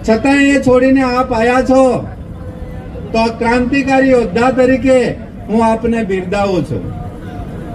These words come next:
આજે આપણે બધા ભેગા થયા છે પ્રભાબેનના ફોર્મ ભરવા માટે.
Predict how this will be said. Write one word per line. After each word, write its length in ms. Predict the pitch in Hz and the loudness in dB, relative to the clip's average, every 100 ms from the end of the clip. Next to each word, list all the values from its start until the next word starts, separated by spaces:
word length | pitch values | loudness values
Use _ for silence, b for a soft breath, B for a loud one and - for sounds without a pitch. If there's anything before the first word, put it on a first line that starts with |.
| - - - - - - | -12 -12 -12 -12 -10 -2
આજે 360 | 220 233 277 277 285 285 269 - - - - - - - - - - - | 0 2 2 2 0 -4 -8 -12 -12 -14 -14 -14 -14 -12 -12 -10 -6 -2
આપણે 360 | 226 269 277 | 0 2 2
બધા 300 | 277 262 269 | 4 4 4
ભેગા 340 | 226 220 262 262 | 4 4 2 2
થયા 240 | 254 262 | 2 4
છે 260 | 240 247 233 | 2 0 0
પ્રભાબેનના 680 | 214 220 254 247 247 240 233 | 0 2 2 2 2 2 0
ફોર્મ 440 | 220 208 220 226 | 0 2 2 2
ભરવા 320 | 196 196 226 | 2 2 4
માટે. 520 | 240 233 233 226 143 | 4 4 4 2 2